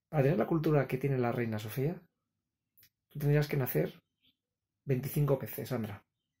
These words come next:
¿Mm? Que a ti, aparte de ser buena periodista, buena presentadora, una notable escritora,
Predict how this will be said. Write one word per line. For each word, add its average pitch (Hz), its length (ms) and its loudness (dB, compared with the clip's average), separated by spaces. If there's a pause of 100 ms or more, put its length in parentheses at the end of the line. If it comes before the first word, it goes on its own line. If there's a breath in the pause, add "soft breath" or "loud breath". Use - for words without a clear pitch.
¿Mm? 202 100 -8 (1200 soft breath)
Que - 80 -2
a 143 60 0
ti, - 280 0 (380)
aparte 131 380 0
de 110 80 -6
ser 110 500 0 (480)
buena 117 260 -2
periodista, 151 540 0
buena 117 260 -2
presentadora, 107 720 -2 (1300)
una 117 500 0 (840)
notable 110 540 -2
escritora, 139 580 -4